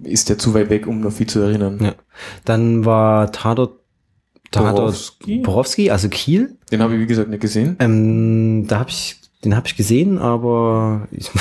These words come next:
Speaker 2: <laughs> wahrscheinlich bin ich auch wieder eingeschlafen. Aber der war ganz gut. Also der sp-, spielte, es hatte einfach eine gute Klasse, Borowski.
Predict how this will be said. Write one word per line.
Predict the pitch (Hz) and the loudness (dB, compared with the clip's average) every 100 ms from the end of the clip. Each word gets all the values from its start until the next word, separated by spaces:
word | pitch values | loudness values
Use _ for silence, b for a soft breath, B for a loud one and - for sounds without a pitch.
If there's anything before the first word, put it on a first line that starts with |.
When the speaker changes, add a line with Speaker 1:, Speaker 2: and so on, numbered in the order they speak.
| - | -6
Speaker 2:
<laughs> | - - - | -12 -10 -4
wahrscheinlich | - - 92 - | -2 -2 -2 -4
bin | 92 | -6
ich | - | -8
auch | 110 | -8
wieder | 107 | -6
eingeschlafen. | - 110 - 107 104 - B 156 135 | -6 -8 -6 -6 -6 -10 B -6 -2
Aber | 139 | 0
der | 190 | 2
war | 202 | 2
ganz | 156 - | 0 0
gut. | 180 175 | 0 0
Also | - 110 120 | 0 0 2
der | 123 120 | 2 2
sp-, | - - - - - - - | -2 -10 -20 -16 -14 -14 -6
spielte, | - - 135 143 143 135 127 127 120 120 _ _ _ _ _ _ _ _ _ _ _ | -4 0 0 2 4 4 6 4 0 -6 _ _ _ _ _ _ _ _ _ _ _
es | 117 110 | -2 2
hatte | 135 | 4
einfach | 117 110 120 | 4 2 2
eine | 120 104 | 2 2
gute | - 117 | 0 0
Klasse, | 95 104 107 90 | 0 0 0 -2
Borowski. | 85 90 - 90 80 | 0 -2 -2 -4 -6